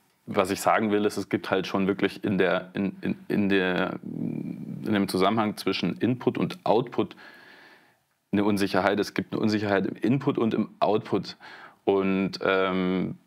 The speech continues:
ja, vielleicht kannst du da noch mal ein bisschen drauf eingehen. Ich glaub, da gibt's auch professionellere Begriffe dafür und verschiedene Arten der Unsicherheit, über die man da sprechen kann.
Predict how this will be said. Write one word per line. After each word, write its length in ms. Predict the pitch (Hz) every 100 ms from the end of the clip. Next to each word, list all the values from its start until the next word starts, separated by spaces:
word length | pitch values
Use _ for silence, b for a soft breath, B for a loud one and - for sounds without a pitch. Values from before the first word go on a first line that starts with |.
| _ _ _ _ _
ja, 160 | 98 107
vielleicht 300 | 104 98 98
kannst 200 | 107 107
du 40 |
da 100 | 95
noch 120 | 107
mal 100 | 110
ein 80 | 101
bisschen 240 | 104 113 107
drauf 220 | 104 -
eingehen. 360 | 101 117 107
Ich 120 | 101 -
glaub, 200 | 101 -
da 80 |
gibt's 220 | 95 - -
auch 260 | 98 -
professionellere 880 | - 101 104 - 98 95 110 101 98
Begriffe 440 | 95 101 127 120 113
dafür 540 | 107 - 120 117 117
und 240 | 104 98
verschiedene 400 | - 87 - 113
Arten 280 | 87 104 -
der 260 | 101 98 98
Unsicherheit, 640 | 117 120 - 104 98 101
über 140 | 101
die 80 | 95
man 140 | 98 92
da 80 |
sprechen 400 | 90 - - -
kann. 380 | 92 98 98 98